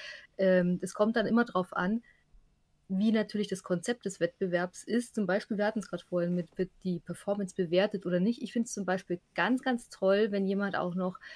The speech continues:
auf all diese Craftsmanship-Sachen, wenn es in der Wertung ist und vorher angekündigt, ne, ganz wichtig,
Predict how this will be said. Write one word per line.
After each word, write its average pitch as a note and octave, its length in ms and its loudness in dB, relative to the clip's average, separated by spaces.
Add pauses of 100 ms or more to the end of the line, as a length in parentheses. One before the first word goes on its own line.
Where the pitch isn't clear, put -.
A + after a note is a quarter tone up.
(180)
auf F#3 280 0
all G#3+ 180 6
diese G3 220 2
Craftsmanship-Sachen, A#3 1200 0
wenn A3 120 6
es D#4 120 4
in E4+ 80 4
der D4 160 6
Wertung F#3+ 340 4
ist B3 160 2
und D4+ 100 -2
vorher A#3+ 300 2
angekündigt, F3+ 680 -2
ne, A#3+ 220 0
ganz C4+ 240 0
wichtig, A3+ 580 0